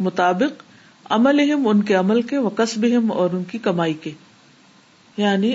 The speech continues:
اللہ سبحانہ و تعالیٰ دنیا میں مہلت ضرور دے رہا ہے، لیکن اس مہلت کا مطلب یہ نہیں کہ حساب نہیں ہوگا یا عدل نہیں ہوگا۔ جب حساب کتاب کا وقت آئے گا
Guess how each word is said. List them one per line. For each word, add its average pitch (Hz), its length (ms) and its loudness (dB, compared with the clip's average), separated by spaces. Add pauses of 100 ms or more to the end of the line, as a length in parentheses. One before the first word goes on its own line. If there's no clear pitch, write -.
اللہ 202 260 2
سبحانہ 196 300 -2
و 196 60 -2
تعالیٰ 196 440 0 (140)
دنیا 202 280 2
میں 226 140 4
مہلت 208 340 2
ضرور 196 340 2
دے 170 200 0
رہا 170 180 -4
ہے، 196 80 -2
لیکن 208 480 0 (760)
اس 226 160 -4
مہلت 247 340 2
کا 233 60 2
مطلب 202 360 0
یہ 226 180 2
نہیں 262 160 0
کہ 226 140 0
حساب 185 360 0
نہیں 214 200 0
ہوگا 202 300 0
یا 190 160 0
عدل 185 240 2
نہیں 214 220 4
ہوگا۔ 190 320 -4 (1040)
جب 208 180 2 (280)
حساب 208 340 0
کتاب 214 380 0
کا 196 140 0
وقت 240 260 -2
آئے 202 200 2
گا 233 80 2